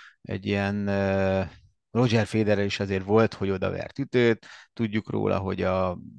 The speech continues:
junior korában ő is milyen nehézen viselte a tenisszel járó feszültséget, meg hasonlók. És azért tényleg a, a, a pályán kívüli dolgok, most nem mennék el arra, hogy, hogy mennyire filantróp, nem filantróp, ilyesmi, a lábnyom.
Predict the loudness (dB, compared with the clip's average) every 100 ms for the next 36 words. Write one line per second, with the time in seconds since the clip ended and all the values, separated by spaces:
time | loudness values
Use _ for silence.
0 | -8 -4 0 0 -2 -4 -2 0 -2 0
1 | 0 2 2 4 4 0 0 0 -2 -2
2 | -2 0 0 -2 -6 -4 -2 -2 -2 -4
3 | -6 -10 -12 -10 -10 -8 -8 -8 -12 -18
4 | -14 -14 -12 -10 -10 -12 -20 -20 -20 -20
5 | -20 -12 0 2 2 6 6 8 8 6
6 | 4 _ _ _ _ -8 -6 -4 -2 -2
7 | 2 6 6 4 0 -4 -2 0 0 4
8 | 6 6 6 4 2 -18 -20 -20 -20 _
9 | _ -8 -8 _ _ _ _ _ _ _
10 | 0 4 4 4 4 6 8 8 8 6
11 | 2 0 -4 -8 -8 _ _ 0 2 4
12 | 4 2 4 4 2 -2 -8 -2 -2 -2
13 | -4 -6 -8 -2 2 2 -2 -4 2 4
14 | 6 4 -2 -8 -8